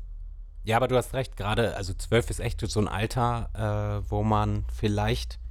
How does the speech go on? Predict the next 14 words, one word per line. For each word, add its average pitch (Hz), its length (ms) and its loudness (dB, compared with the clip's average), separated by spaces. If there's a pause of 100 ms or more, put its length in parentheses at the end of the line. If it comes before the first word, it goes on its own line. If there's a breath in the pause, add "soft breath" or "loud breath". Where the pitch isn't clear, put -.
(600 soft breath)
gerade, 104 800 0
weil 107 180 2
man 131 160 4
ja 120 160 2
so 107 140 2
seine 110 320 4
Persönlichkeit 131 1040 0
vielleicht 139 240 -6
auch 131 100 -6
gerade 123 420 -2
richtig - 420 -6
entwickelt 127 640 -2
und 123 120 -4
so, 123 220 2